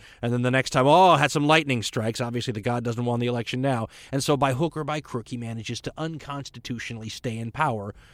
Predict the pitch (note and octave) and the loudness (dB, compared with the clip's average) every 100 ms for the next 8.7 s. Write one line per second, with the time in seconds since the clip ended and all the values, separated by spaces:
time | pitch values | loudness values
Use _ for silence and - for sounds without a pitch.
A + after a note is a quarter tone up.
0 | - - - A#2 A#2+ B2 B2 B2+ B2 - | -20 -20 -8 -2 -2 -2 -4 -6 -6 -6
1 | A2+ G2+ F#2+ G2 G#2+ - A2+ - - - | -6 -6 -8 -10 -8 -6 -6 -8 -20 -20
2 | _ _ _ _ _ _ _ _ _ _ | _ _ _ _ _ _ _ _ _ _
3 | - E3+ G3+ G#3+ F3 F3+ C#3+ D3 - D3 | -2 4 6 4 2 0 0 -2 -2 -4
4 | A#2+ G#2 G#2 - - - C#3 C3+ C#3+ D#3+ | -4 -8 -10 -16 -14 0 2 4 6 6
5 | F3+ F#3 D3+ C3+ D#3 C3 C#3 C3 B2+ A2 | 6 4 0 -2 0 0 0 0 -2 -2
6 | A#2+ A#2 A#2 G#2+ A2+ G2 F#2+ F#2+ G2+ _ | -2 -2 -4 -4 -8 -8 -8 -10 -12 _
7 | _ - - F3+ D#3 D#3 C#3 C3+ B2+ B2 | _ -12 0 4 4 4 2 0 0 -4
8 | B2+ A#2 A2 F2 - - | -6 -6 -8 -10 -16 -20